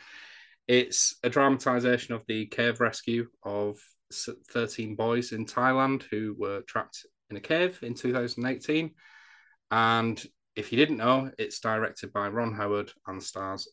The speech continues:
Viggo Mortensen and Colin Farrell. And they play two of the British divers who were central, I would say, but not the only ones, um, who helped with the operation. And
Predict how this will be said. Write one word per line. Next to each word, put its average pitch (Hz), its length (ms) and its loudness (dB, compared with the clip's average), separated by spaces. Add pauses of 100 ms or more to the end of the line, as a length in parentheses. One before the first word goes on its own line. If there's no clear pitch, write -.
Viggo 95 300 -8
Mortensen 98 680 -10
and 101 140 -10
Colin 101 340 -8
Farrell. 160 440 6 (720)
And 104 220 -2
they 107 160 0
play 104 360 -2
two 107 240 0
of 101 120 0
the 95 60 -20
British - 320 -6
divers 95 720 -6
who 98 200 -8
were 92 240 -6 (200)
central, 180 840 4
I 110 60 -4
would 107 180 -2
say, 107 320 0
but 139 140 4
not 151 240 4
the 143 140 8
only 135 320 4
ones, 104 520 -6 (520)
um, 98 680 -2
who 104 200 -2
helped 101 320 -2
with 101 100 -4
the 95 60 -2
operation. 95 580 -6 (960)
And 123 440 6